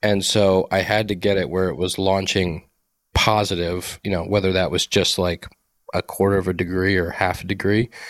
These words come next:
so that it would get above the Bermuda and not bounce. And my, 'cause my speed control was so bad. So I went back up there. We kinda tweaked the, the specs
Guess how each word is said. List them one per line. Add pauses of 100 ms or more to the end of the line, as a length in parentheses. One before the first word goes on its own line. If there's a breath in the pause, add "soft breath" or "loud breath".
(240 loud breath)
so
that
it
would
get
above
the
Bermuda (140)
and
not
bounce.
And
my,
'cause
my
speed
control
was
so
bad.
So
I
went
back
up
there.
We
kinda
tweaked
the, (640 loud breath)
the
specs